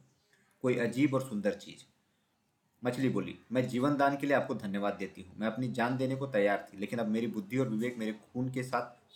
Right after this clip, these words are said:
आप में समा गया है। मुझे यह पता है कि आप इस ज्ञान का उपयोग दूसरों की सेवा और में और आयरलैंड के हित में करेंगे।" फिन ने मछली को घूर कर देखा।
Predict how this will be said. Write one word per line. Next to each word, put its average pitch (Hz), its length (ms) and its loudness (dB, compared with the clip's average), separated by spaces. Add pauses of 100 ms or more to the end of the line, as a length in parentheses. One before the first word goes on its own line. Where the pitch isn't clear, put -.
आप 107 160 4
में 127 80 -2
समा 95 280 -4
गया 82 160 -8
है। - 160 -14 (540)
मुझे 135 180 6
यह 147 120 6
पता 139 180 4
है 151 100 2
कि 147 100 2
आप 135 120 4
इस 107 140 -6
ज्ञान 110 220 2
का 127 80 2
उपयोग 107 300 -2
दूसरों 110 280 -8
की 123 100 -10
सेवा 110 300 0
और 117 400 0 (280)
में 135 200 2
और 123 180 4
आयरलैंड 117 400 2
के 135 80 -4
हित 123 220 -8
में 98 120 -6
करेंगे।" - 340 -10 (1300)
फिन 151 100 2
ने 160 100 4
मछली 120 300 2
को 131 140 -2
घूर 120 360 0
कर - 100 -2
देखा। - 380 -6